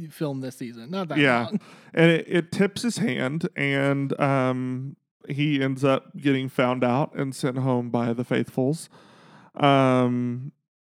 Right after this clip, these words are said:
Speaker 1: But I also like that the traitor, like, there's a lot of, um, and obviously, spoiler alert, we're, might get into certain details, so, but definitely watch it. I would encourage you to.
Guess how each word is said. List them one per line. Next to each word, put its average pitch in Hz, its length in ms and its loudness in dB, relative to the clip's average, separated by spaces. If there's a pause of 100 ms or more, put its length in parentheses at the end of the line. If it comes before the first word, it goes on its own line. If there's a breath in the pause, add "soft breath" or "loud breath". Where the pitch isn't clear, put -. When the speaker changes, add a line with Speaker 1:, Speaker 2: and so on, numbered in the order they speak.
(600 loud breath)
Speaker 1:
But 220 120 4
I 226 120 2
also 262 200 0
like 226 200 0
that 226 80 0
the 190 140 -2
traitor, 175 580 -2
like, 185 200 0
there's 175 180 0
a 180 60 0
lot 170 300 -4
of, 160 360 -4
um, 139 320 -8
and 170 120 -2
obviously, 165 320 -2
spoiler 139 500 -6
alert, 127 320 -8
we're, 131 320 -8
might 139 360 -10
get 135 120 -8
into 127 260 -10
certain 127 320 -10
details, 120 480 -10
so, 123 280 -10 (200 loud breath)
but 151 240 -4
definitely 175 360 -2
watch 135 340 -6
it. 120 80 -10
I 123 80 -10
would 123 120 -8
encourage 123 360 -10
you 120 100 -10
to. 123 240 -14